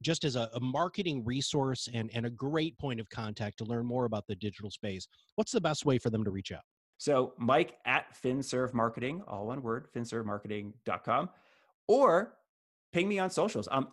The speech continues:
Speaker 2: at Mike Langford literally everywhere. So you're just real easy to find.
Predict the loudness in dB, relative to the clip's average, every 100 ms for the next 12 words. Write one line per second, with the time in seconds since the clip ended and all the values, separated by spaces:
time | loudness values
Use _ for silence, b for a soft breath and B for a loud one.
0 | 0 0 2 2 2 2 0 0 -2 -4
1 | -4 0 0 2 0 0 -4 -6 -4 -8
2 | -10 -12 _ -12 -12 -16 _ _ -4 2
3 | 4 2 0 -8 -8 -12 -12 -14